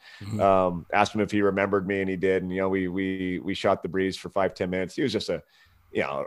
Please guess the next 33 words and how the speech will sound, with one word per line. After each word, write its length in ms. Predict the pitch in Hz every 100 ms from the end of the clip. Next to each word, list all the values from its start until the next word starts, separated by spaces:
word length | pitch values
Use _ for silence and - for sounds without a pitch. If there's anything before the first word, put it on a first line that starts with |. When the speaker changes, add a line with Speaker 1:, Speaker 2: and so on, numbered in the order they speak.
| -
Speaker 2:
a, 280 | - -
a 20 | 98
gentleman, 520 | 90 95 110 90 82
right? 300 | 92 104 104
I 40 | 90
mean, 180 | 95
he 60 | 98
was 100 | 92
a 40 |
gentleman 340 | 92 110 107 104
of 60 |
the 60 | 95
game. 340 | 87 98 95
One 180 | 101 135
thing, 160 | 139 131 113
one 180 | 127 143
thing 120 | 135
I 100 | 120
will 220 | 117 117
say 240 | - 117
about 300 | 113 110 104
Pat 220 | 113 101 - - -
Quinn, 200 | 110 101
and 160 | 101
I 100 | 117
played 320 | 120 123 117
for, 400 | 101 104 101 90 - _ _ _ _ _ _ _
I 100 | -
played 220 | - 180
for 120 | 175 135
a 60 |
lot 280 | 113 117 120
of, 300 | 117 107 101